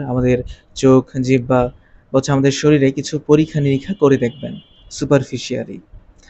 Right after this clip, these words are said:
যেটাতে সাইন পজিটিভ পাবেন। এটা হচ্ছে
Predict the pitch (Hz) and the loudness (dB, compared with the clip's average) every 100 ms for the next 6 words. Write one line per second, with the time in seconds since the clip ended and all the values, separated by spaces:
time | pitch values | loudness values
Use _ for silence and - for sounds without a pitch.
0 | _ _ _ 139 139 143 143 127 190 _ | _ _ _ 0 2 2 0 -2 -4 _
1 | _ - - 139 143 147 135 127 127 123 | _ -10 0 2 2 2 0 0 -2 -6
2 | 117 113 117 - - - _ _ - 139 | -8 -10 -10 -14 -18 -20 _ _ -6 2
3 | 156 156 | 4 2